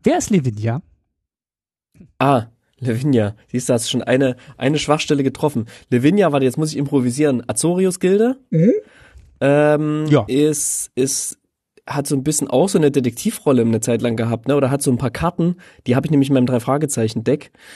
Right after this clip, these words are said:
Speaker 2: wo sie auf jeden Fall ist auch eine der höheren. Und ist sie die, die Gildenmeisterin?
Speaker 1: Ich glaub, sie ist die Gildenmeisterin, genau.
Speaker 2: Ja.
Speaker 1: Ähm,
Speaker 2: Dann ist es das, was ich gerade weiß. <laughs>
Speaker 1: Genau, mehr, mehr muss man, glaub ich, auch nicht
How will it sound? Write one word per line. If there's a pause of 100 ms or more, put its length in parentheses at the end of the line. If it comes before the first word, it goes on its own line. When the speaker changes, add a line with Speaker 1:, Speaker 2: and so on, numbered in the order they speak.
(540)
Speaker 2:
wo
sie
auf
jeden
Fall
ist
auch
eine
der
höheren.
Und
ist
sie
die,
die
Gildenmeisterin? (160)
Speaker 1:
Ich
glaub,
sie
ist
die
Gildenmeisterin,
genau. (460)
Speaker 2:
Ja. (1300)
Speaker 1:
Ähm,
Speaker 2:
Dann
ist
es
das,
was
ich
gerade
weiß.
<laughs> (440)
Speaker 1:
Genau,
mehr, (240)
mehr
muss
man,
glaub
ich,
auch
nicht